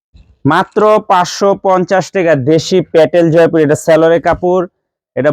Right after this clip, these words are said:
বডির কাপড়, ওড়নাটা পেয়ে যাবেন পাঁচ হাত নামার জন্য মাত্র পাঁচশো পঞ্চাশ টাকা। দেশি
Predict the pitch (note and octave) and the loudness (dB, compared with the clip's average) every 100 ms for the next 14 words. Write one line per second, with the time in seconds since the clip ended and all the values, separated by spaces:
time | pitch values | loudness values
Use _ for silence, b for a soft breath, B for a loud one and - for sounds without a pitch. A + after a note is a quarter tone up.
0 | C3 C3+ D3+ D3 E3 D3+ C3+ C3+ D3 D3+ | 0 0 0 0 -2 0 -2 0 0 -2
1 | D3+ E3 D#3+ D#3+ D#3+ E3 - D3+ D3+ E3 | -2 -2 -2 0 0 -2 -2 -2 0 -2
2 | D#3+ D3+ D3+ D#3+ D3+ D3+ C3 A#2 C3 E3+ | -2 -2 -2 -2 0 0 0 -2 -2 -4
3 | - F#3 G3 - E3 - F#3 - F3+ F3+ | -4 -2 -2 0 -2 -2 -4 -2 -2 -2
4 | F#3 - F3 F3 D3 D#3+ F3 | -4 -4 -2 -2 -2 -2 -4